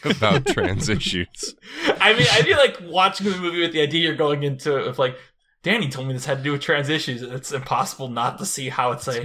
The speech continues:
Speaker 3: an
Speaker 2: very
Speaker 3: original.
Speaker 2: problematic film. <laughs>
Speaker 3: Uh, I don't know. Tell me.
Speaker 2: It's, uh, do you guys remember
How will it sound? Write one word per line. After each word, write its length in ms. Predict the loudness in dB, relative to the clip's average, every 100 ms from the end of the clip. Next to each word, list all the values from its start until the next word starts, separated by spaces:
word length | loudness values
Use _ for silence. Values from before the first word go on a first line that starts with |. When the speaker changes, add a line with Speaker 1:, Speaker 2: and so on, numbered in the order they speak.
| 2
Speaker 3:
an 200 | 2 2
Speaker 2:
very 200 | 4 2
Speaker 3:
original. 120 | 0
Speaker 2:
problematic 560 | 0 2 2 2 2 -2
film. 560 | 0 0 -2 -6 -6 _
<laughs> 60 | _ _
Speaker 3:
Uh, 880 | -6 -2 0 -2 -2 -4 -4 -4 -6 -6
I 100 | 0
don't 140 | 2 4
know. 160 | 2 2
Tell 180 | 2
me. 160 | 2 0 _ _ _ _ _ _ _
Speaker 2:
It's, 260 | -6 -4 2
uh, 240 | 4 4
do 100 | 2
you 60 | 0
guys 140 | 0
remember 420 | -2 0 0 -2